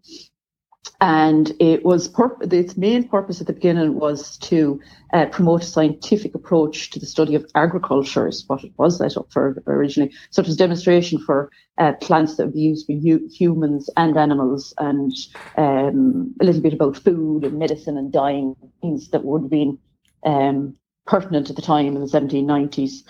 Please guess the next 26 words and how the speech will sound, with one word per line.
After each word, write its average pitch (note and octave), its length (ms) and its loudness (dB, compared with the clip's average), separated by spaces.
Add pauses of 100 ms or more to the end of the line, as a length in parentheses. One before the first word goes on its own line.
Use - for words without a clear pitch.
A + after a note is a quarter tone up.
(360)
Um, D3+ 640 2 (200)
as F#3 440 0 (800)
time F#3 280 2
went E3 200 -2
on, F#3 200 4
then F#3+ 160 0
of F#3 80 -4
course D#3 280 -4
it - 80 -6
changed E3 520 -2
and C#3 100 -8
became D3+ 240 -2
more D3+ 200 2
of D3+ 80 -4
a C#3+ 40 -8
botanical, E3 720 0 (440)
um, C#3+ 560 -2 (1040)
institution, D#3+ 760 0 (240)
uh, C#3+ 300 2 (160)
up - 160 -4
into D3 180 0
the D3+ 140 2
eighteen D3+ 320 0
thirties. D3 580 -2 (360)
And E3+ 380 2
it's, - 400 -12